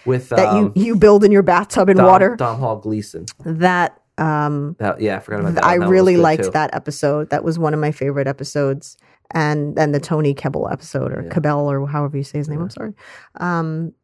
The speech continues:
Speaker 2: there have been a lot of good ones. There have been some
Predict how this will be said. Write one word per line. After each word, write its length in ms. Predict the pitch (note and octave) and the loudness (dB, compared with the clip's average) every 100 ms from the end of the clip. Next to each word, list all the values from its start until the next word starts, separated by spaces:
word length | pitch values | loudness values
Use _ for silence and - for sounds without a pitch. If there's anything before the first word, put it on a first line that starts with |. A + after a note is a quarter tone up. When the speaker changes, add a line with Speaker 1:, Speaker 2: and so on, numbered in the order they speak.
| _ | _
Speaker 2:
there 120 | G3 A#3 | 0 0
have 120 | A#3+ | 2
been 160 | D4+ | 2
a 60 | E4 | 2
lot 260 | D#4+ C#4+ D4+ | 2 2 0
of 100 | A#3+ | 0
good 160 | B3 | 0
ones. 480 | A#3 A#3 A#3 A3+ A3+ | 2 2 2 0 -2
There 160 | F3+ F3+ | -2 -2
have 140 | E3+ | -2
been 180 | G3 G3+ | 0 0
some 600 | G3+ G3+ G3 F#3+ F#3 F#3 | -2 -2 -2 -2 -4 -8